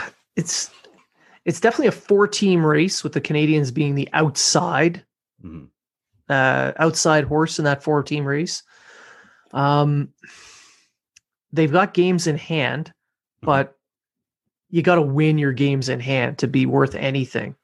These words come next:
Speaker 2: Right.
Speaker 1: Otherwise, games in hand are useless. Uh, but they have 'em. So there's the, the opportunity to catch up. And it would basically put Montreal on even footing with everybody else.
Speaker 2: That's
Speaker 1: Um,
Speaker 2: crazy.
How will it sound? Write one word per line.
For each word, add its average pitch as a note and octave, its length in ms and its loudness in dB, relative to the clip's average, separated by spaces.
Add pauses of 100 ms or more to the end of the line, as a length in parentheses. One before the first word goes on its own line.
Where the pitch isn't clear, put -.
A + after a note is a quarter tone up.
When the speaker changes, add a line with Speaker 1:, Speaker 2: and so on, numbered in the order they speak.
(320)
Speaker 2:
Right. E2+ 180 -18 (160)
Speaker 1:
Otherwise, C3 440 2
games C3 220 -2
in C3 100 -2
hand B2+ 200 0
are A#2+ 60 -2
useless. B2 560 -2 (460)
Uh, C3 340 2
but C#3 480 2 (180)
they D3+ 240 -2
have C#3+ 240 2
'em. A#2+ 220 -10
So - 260 -4
there's C3+ 220 -2
the, C#3 400 -4
the C3+ 360 -4 (720)
opportunity E3+ 920 2
to - 120 -6
catch B2 360 -6
up. - 280 -8 (1120)
And D#3+ 120 2
it - 20 4
would D#3+ 260 2
basically F#3+ 460 4
put E3 180 2
Montreal C#3+ 520 4
on C3+ 80 2
even C#3+ 200 2
footing C3+ 300 0
with B2 140 -4
everybody C#3 600 0
else. - 380 -12 (520)
Speaker 2:
That's A2+ 200 -10
Speaker 1:
Um, A#2 100 -10
Speaker 2:
crazy. D#2 420 -14